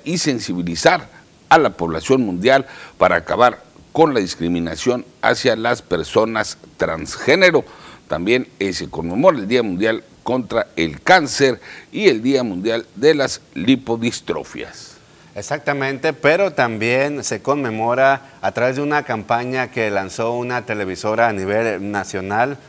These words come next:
Speaker 2: Se comenzó a conmemorar el Día del Taco en el año dos mil siete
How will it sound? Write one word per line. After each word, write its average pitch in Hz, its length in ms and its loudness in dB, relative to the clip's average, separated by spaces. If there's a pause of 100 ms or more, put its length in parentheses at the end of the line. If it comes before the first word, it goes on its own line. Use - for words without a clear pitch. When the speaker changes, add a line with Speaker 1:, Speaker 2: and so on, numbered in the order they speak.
Speaker 2:
Se - 220 -2
comenzó 117 560 -2
a 127 180 4
conmemorar 101 560 -2
el 131 140 -2
Día 143 240 2
del 107 220 -2
Taco 143 520 2 (220)
en 104 160 -4
el 113 100 -2
año 143 380 -2
dos 104 400 -2
mil 120 420 -2
siete 156 600 0